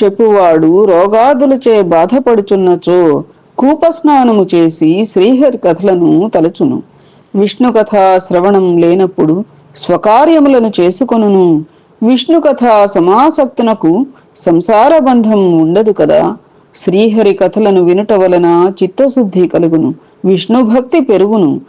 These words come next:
విష్ణువుపై ఆసక్తియు సజ్జనుల యందు ఇష్టము పెరుగును. నిరంజనము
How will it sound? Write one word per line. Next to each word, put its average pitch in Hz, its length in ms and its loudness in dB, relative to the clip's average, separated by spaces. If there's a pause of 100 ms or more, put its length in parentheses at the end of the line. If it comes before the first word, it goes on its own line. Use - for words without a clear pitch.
(320)
విష్ణువుపై 254 800 2
ఆసక్తియు 196 960 0 (280)
సజ్జనుల 208 560 0
యందు 262 360 2
ఇష్టము 220 760 0
పెరుగును. 160 480 0 (420)
నిరంజనము 214 1120 0